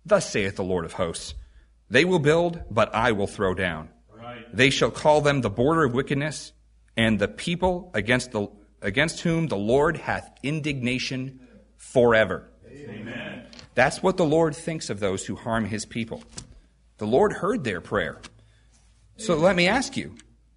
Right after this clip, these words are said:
Speaker 1: when you shudder at these words, and I'll be honest, I shudder at the words of these three verses too. They're hard to hear to a modern mind. They go against so much of the culture that we have been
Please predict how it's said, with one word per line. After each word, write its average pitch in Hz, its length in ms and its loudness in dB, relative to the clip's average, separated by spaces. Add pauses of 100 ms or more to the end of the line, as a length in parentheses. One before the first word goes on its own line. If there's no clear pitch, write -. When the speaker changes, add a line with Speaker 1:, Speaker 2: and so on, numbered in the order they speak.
(180)
Speaker 1:
when 120 200 0
you 139 160 0
shudder 135 580 0
at 113 200 0
these 117 220 -4
words, 117 280 -2
and - 140 -14
I'll 214 140 -6
be 143 160 -8
honest, 135 400 -8 (680)
I 117 80 2
shudder 127 600 0 (120)
at 104 300 -2
the 95 80 -8
words 110 400 -2
of 82 80 -12
these 101 240 -6
three 101 220 -10
verses 92 400 -6
too. 101 320 -8 (460)
They're 113 180 -2
hard 131 420 -2
to 127 80 -8
hear 113 280 -6
to - 120 -12
a 87 60 -8
modern 95 340 -6
mind. 87 420 -8 (280)
They 98 100 -10
go 110 240 0
against 117 400 -2
so 117 100 -4
much 131 220 -2
of 110 80 -10
the 117 60 -8
culture 131 480 -4
that 90 160 -6
we 92 140 -8
have 92 140 -8
been 90 200 -10